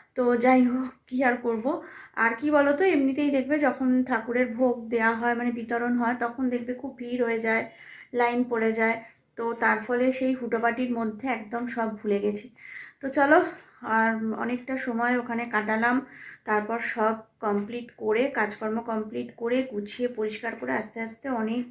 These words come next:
দেরি হয়ে গেছে। আর প্রায় রাত্রিবেলা বারোটা বেজে গিয়েছিল। তো চলো, আর, উম, আজকের ব্লগটা আমি কিন্তু এখানেই শেষ করছি। তোমরা সকলেই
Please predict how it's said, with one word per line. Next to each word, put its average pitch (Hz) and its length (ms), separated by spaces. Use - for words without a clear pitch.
দেরি 226 280
হয়ে 226 180
গেছে। 233 360
আর 214 320
প্রায় 220 440
রাত্রিবেলা 220 680
বারোটা 208 380
বেজে 214 280
গিয়েছিল। 220 480
তো 233 200
চলো, 240 600
আর, 208 440
উম, 208 280
আজকের 226 400
ব্লগটা 214 540
আমি 226 180
কিন্তু 214 340
এখানেই 226 400
শেষ 220 280
করছি। 262 500
তোমরা 226 280
সকলেই 247 600